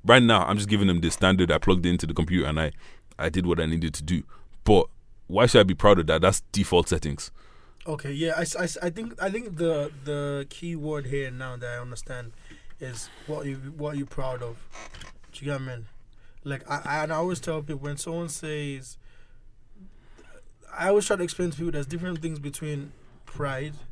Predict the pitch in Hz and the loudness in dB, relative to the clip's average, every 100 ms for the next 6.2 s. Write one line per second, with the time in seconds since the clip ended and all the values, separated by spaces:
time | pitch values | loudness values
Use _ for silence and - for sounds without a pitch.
0 | - 92 95 - - - - - - 131 | -2 2 2 0 -14 -18 -18 -16 -12 -10
1 | 127 127 - 143 120 120 - - - - | -10 -14 -10 -8 -8 -12 -20 -20 -20 -20
2 | - - - - 143 143 123 - 98 95 | -20 -20 -20 -10 -6 -6 -8 -4 0 2
3 | 170 - - 190 - - 196 - 233 208 | 0 -4 -6 -12 -10 -10 -6 -6 -6 -4
4 | 175 - 196 170 135 127 - 156 - - | -4 -2 -2 -2 -4 -8 -6 -6 -8 -18
5 | - - - 98 92 104 151 147 147 131 | -20 -18 -6 0 0 0 -2 -2 -4 -4
6 | 127 | -6